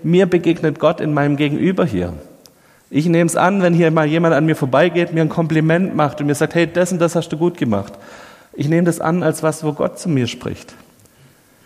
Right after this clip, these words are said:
Vielleicht musst du lernen, freigebig und großzügig zu sein hier in der Gemeinde. Vielleicht bist du derjenige, der öfters mal jemand anders auch ein Kompliment machen sollte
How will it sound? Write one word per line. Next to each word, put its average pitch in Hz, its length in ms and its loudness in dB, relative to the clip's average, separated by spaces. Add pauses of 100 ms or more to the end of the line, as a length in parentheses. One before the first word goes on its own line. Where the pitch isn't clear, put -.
(400)
Vielleicht 143 300 0
musst 156 200 -4
du 156 40 0
lernen, 135 420 2
freigebig 123 680 0
und 113 100 0
großzügig 123 720 0
zu 117 120 -4
sein 101 280 -2
hier 104 80 -2
in 98 60 -2
der 95 80 -2
Gemeinde. 92 420 -4
Vielleicht 120 260 -4
bist 143 220 -2
du 156 80 2
derjenige, 135 520 2 (500)
der 117 100 2
öfters 139 360 0
mal 127 160 2
jemand 120 240 2
anders 120 280 0
auch 117 100 -4
ein 113 80 -6
Kompliment 110 540 -2
machen 120 220 -6
sollte 90 420 -6